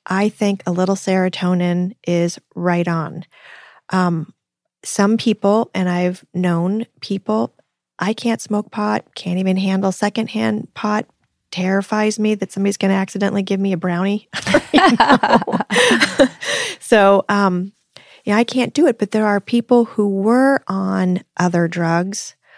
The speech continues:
who now can smoke, you know, maybe a couple of hits of, off of a joint or however they do it,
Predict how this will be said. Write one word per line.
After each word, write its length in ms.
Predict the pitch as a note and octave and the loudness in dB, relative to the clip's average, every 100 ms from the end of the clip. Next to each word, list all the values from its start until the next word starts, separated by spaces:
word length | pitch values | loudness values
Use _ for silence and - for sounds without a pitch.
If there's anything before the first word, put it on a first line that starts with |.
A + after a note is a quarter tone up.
| _ | _
who 200 | - G3+ | 0 2
now 480 | F#3+ F#3 F3+ F#3 G3 | 4 2 0 0 -2
can 300 | G3 F#3+ F#3 - | -2 -4 -4 -6
smoke, 440 | - F#3 F3+ - - _ _ _ _ - | -4 0 0 -4 -20 _ _ _ _ -4
you 100 | B3+ | -2
know, 60 | |
maybe 260 | G#3+ G3+ G3 | 0 0 0
a 40 | |
couple 340 | F3+ F3+ - F#3+ | -2 -4 -2 0
of 80 | F#3 | 0
hits 320 | E3+ F#3 - | -4 -6 -4
of, 140 | F#3 - | -6 -4
off 200 | F#3 F3+ | -4 -2
of 120 | F#3 F3+ | -2 -2
a 40 | |
joint 380 | - A3+ A#3 - _ _ _ _ _ _ _ - - | 0 2 2 0 _ _ _ _ _ _ _ -18 -4
or 320 | G3 F3 E3 E3 | 0 2 0 0
however 400 | E3+ F3+ F3+ F#3 | 0 0 2 2
they 140 | F#3 | 2
do 200 | F#3 A3 | 4 4
it, 180 | A3+ | 4